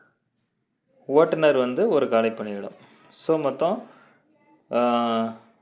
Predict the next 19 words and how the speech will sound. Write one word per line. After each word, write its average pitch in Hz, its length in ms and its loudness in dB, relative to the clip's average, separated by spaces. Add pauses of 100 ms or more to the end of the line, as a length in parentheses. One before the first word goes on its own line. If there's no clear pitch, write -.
(260)
இதுல 135 260 2
மூ-, 131 320 -4
மூணு 135 380 0
வேக்கண்ட் 135 360 0
இருக்கு. 151 420 0
So 139 200 0
அதுல 123 280 4
ஒண்ணு, 127 80 -4
அதுல 117 340 -2
ஒண்ணு. 107 240 -6 (1080)
So 160 80 -6
நீங்க 143 280 0
வந்து 151 340 0
இந்த 131 340 4
திருப்பூர் 160 460 2
மாவட்டத்துல 139 760 0 (320)
நீங்க 131 260 -4
வந்து 135 240 0
இந்த 127 380 0